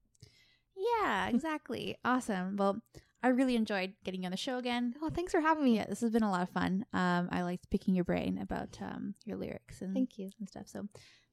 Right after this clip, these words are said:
Speaker 1: thanks for coming. You're welcome back anytime.
Speaker 2: Yay.
Speaker 1: Um, so everyone is listening. If you are convinced now, which I'm sure you are, you wanna go
Speaker 2: <laughs>
Speaker 1: see Paige live. Uh, her C D release party of Zero Thought is on June seventh. That's a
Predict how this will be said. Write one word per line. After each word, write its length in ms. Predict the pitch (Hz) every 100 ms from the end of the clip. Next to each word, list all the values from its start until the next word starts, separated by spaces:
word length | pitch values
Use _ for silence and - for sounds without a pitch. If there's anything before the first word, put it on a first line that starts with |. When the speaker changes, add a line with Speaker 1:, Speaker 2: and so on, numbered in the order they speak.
| -
Speaker 1:
thanks 180 | 190 190
for 80 | 226
coming. 320 | 240 247 233
You're 100 | 214
welcome 260 | 196 233 240
back 180 | 233 -
anytime. 600 | 214 254 - 233 233 240
Speaker 2:
Yay. 320 | 320 349 339 311
Speaker 1:
Um, 460 | 190 185 190 202 - - - - - -
so 120 | 240
everyone 200 | 233 240
is 60 | 240
listening. 360 | 233 226 233 302
If 140 | -
you 220 | 202 190 - 185
are 140 | 196
convinced 560 | - 262 240 294 349 262
now, 260 | 208 208
which 140 | 214 220
I'm 120 | 208
sure 220 | - 262
you 200 | 233 196
are, 120 | 175
you 100 | 196 196
wanna 240 | 185 269
go 160 | 185 180
Speaker 2:
<laughs> 40 |
Speaker 1:
see 280 | - 214 185
Paige 340 | 214 180 185
live. 680 | - 226 220 190 208 330 - - - -
Uh, 300 | 196 196 190 - -
her 140 | - 220
C 180 | -
D 80 | 240
release 240 | 240 233 -
party 460 | 247 220 233 294
of 200 | - 208
Zero 300 | 196 208 208
Thought 320 | 214 202 208 220
is 80 |
on 180 | 208 202
June 280 | 214 302 302
seventh. 580 | 277 208 196 277 392 - - _ _ -
That's 220 | 240 -
a 720 | 247 233 233 226 226 226 226